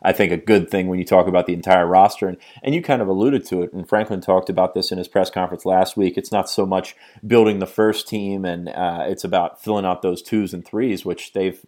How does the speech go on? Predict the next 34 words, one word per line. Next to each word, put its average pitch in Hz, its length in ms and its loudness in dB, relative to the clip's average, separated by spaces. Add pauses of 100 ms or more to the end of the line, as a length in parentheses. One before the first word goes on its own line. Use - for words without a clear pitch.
they've 95 160 -2
had 101 260 6
issues 98 400 -4
with 95 160 0
in 98 80 -12
the 90 60 -6
last 92 320 -4
couple 95 240 -6
of 85 80 -6
years, 101 260 -2
and 92 100 -10
you've 90 140 -10
seen 101 340 -8 (300)
those 98 240 -2
teams 107 340 -6
wear 95 300 0
down 98 320 -4
when 98 140 -6
you 95 120 -4
lose 95 300 -4
a 98 60 -4
guy 95 180 0
for 101 160 -4
an 95 80 -4
injury 98 380 -2
or 95 100 -2
suspension 92 580 -6
or 90 120 -6
th-, - 180 -8
or 90 180 -2
something 90 320 -8
like 85 220 -12
that. 92 260 -6
So 90 240 -6